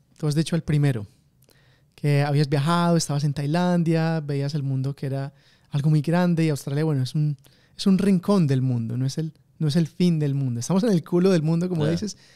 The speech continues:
Speaker 1: pero no es, no es la última Coca-Cola del desierto.
Speaker 2: Ujú.
Speaker 1: Y algo que decías es que estabas en Sydney y estabas en la playa y, bueno, en tu, en tus épocas de, de juventud previas, que igual sigue siendo un tipo joven,
Speaker 2: Soy joven.
Speaker 1: joven y bello.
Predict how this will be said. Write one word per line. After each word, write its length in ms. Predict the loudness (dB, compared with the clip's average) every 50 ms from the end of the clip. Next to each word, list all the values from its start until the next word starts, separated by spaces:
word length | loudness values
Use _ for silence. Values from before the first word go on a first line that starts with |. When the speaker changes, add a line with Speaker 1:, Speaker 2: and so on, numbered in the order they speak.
| _ _
Speaker 1:
pero 160 | -8 -4 -2 0
no 180 | 2 2 2
es, 240 | 2 2 0 -4 -10 _ _ _ -4
no 80 | -2 0
es 80 | 2
la 100 | 2 4
última 440 | 4 4 2 2 0 -2 -2 -2 -4
Coca-Cola 440 | -4 -8 -10 -10 -8 -6 -4 -4 -2
del 100 | -2 -2
desierto. 440 | -4 -6 -6 -6 -8 -8 -8 -12 -16 -16 -18 _ _ _ _ -20
Speaker 2:
Ujú. 100 | -18 -18 -16 -16 -18 -20 -20 _ _ _ _ _ _ _
Speaker 1:
Y 120 | 0 2 2
algo 220 | 2 2 0 -2
que 120 | -2 0
decías 320 | 0 0 0 0 -2 -2 -2
es 120 | -2 -4
que 80 | -4 -4
estabas 340 | -4 -4 -2 -2 0 0 0
en 120 | 0 0
Sydney 580 | 0 2 2 2 4 4 4 4 4 4 2 2 -2
y 80 | -4 -6
estabas 240 | -6 -6 -6 -6 -6
en 60 | -6
la 120 | -6 -4
playa 460 | -2 -2 0 0 2 0 0 0 0
y, 80 | 0 0
bueno, 160 | 0 0 0
en 80 | -2 -2
tu, 180 | -2 -2 -2
en 100 | -2 -2
tus 180 | -2 -2 -2 0
épocas 480 | 0 -2 -2 -4 -4 -2 -2 -2 -2 -2
de, 200 | -2 -4 -4 -6 _ _ _ _ _ _ _ _ _ _ _ -4
de 100 | 0 0
juventud 520 | 2 4 4 4 4 4 4 4 4 4 4
previas, 360 | 2 2 4 4 4 2 2
que 100 | 0 0 0 0 0 -2
igual 220 | -4 -4 -4 -4
sigue 240 | -4 -2 -2 -2 0
siendo 220 | 0 0 2 2 0
un 100 | 0 0
tipo 220 | -2 0 2 4
joven, 280 | 6 6 6 6 6 4
Speaker 2:
Soy 100 | 2 -2
joven. 140 | -10 -12 -16 _
Speaker 1:
joven 300 | -8 -2 2 4 6 6
y 120 | 8 8 8
bello. 240 | 8 8 8 6